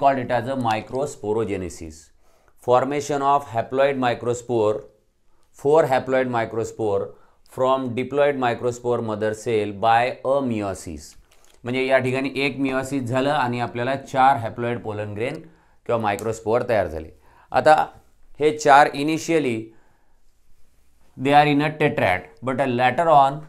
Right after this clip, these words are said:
there is a activity of enzyme callus, callus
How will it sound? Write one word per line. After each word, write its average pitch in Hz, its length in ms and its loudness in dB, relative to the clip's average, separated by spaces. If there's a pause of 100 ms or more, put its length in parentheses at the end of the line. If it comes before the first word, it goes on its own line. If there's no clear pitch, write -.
(260)
there 139 220 -2
is 139 80 -2
a 143 80 0
activity 135 560 -2
of 127 320 -2
enzyme 120 400 -2
callus, 123 360 0 (360)
callus 135 340 2